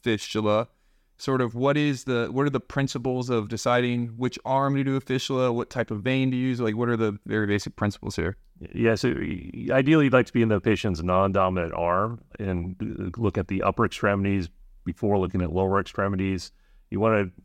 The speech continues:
Speaker 2: start distal and not burn any bridges. So this could mean, you know, a radiocephalic fistula, if you have an adequate size cephalic vein a-, at the wrist,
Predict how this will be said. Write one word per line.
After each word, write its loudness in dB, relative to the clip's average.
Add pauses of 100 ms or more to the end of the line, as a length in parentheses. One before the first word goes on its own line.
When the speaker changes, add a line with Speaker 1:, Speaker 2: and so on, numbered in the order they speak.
(160)
Speaker 2:
start 2
distal 2
and -2
not 2
burn 2
any 0
bridges. -2
So -2
this -6
could -4
mean, 2
you -4
know, -4
a -4
radiocephalic 0
fistula, 0 (380)
if -2
you 4
have 4
an -2
adequate 2
size 2
cephalic 2
vein 0
a-, -4
at 0
the -4
wrist, -2